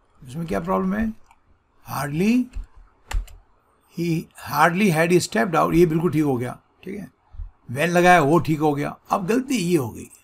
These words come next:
ये लास्ट पार्ट में रह जाएगी, तो इसमें had हटा दो, सिंपल पास्ट में कर दो आपका। Now send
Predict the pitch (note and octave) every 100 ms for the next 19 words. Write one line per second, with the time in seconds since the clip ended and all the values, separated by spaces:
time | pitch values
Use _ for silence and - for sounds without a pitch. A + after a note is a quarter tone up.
0 | _ _ _ _ _ - D3+ F#3 E3+ D3+
1 | C#3+ C#3 B2+ A#2+ G#2 F#2 F2 - _ -
2 | - - _ _ - A#2+ D#3 C#3+ C#3+ C3+
3 | C#3 E3 G#3+ A3 _ _ _ _ - -
4 | - - - C#3 B2+ C3 B2 D3 C#3+ F#3
5 | F3+ D#3+ E3+ C#3+ C3+ A#2+ C#3